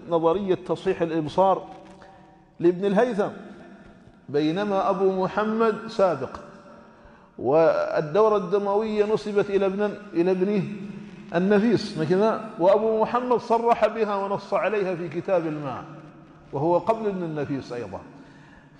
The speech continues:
فالدورة الدموية وتصحيح الإبصار هذا من شغلنا احنا أهل عمان هذا. والكتاب كتاب النفيس طبعته وزارة التراث مؤخرا،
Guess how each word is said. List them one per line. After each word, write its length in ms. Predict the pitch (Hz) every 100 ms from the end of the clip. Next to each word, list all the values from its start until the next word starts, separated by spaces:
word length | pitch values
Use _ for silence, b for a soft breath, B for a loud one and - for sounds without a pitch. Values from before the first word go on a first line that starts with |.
| -
فالدورة 440 | 139 139 202 208
الدموية 580 | 196 165 185 175 160 147
وتصحيح 380 | 139 151 - 180
الإبصار 580 | 190 180 165 - 208 170
هذا 220 | 190 190
من 160 | 175
شغلنا 400 | 160 175 208 190
احنا 240 | 175 180 156
أهل 100 | 160
عمان 320 | 147 170 143
هذا. 260 | 127 107 80 - - - - - - - - _ _ _ _ _ - - - b b b b b b b b b _ _ - -
والكتاب 600 | 120 143 139 151 202 196
كتاب 460 | 180 165 208 202
النفيس 520 | 190 180 170 202 175 -
طبعته 460 | 160 160 185 -
وزارة 320 | 165 156 170
التراث 440 | 151 - 165 180 147
مؤخرا، 560 | 160 151 - 139 117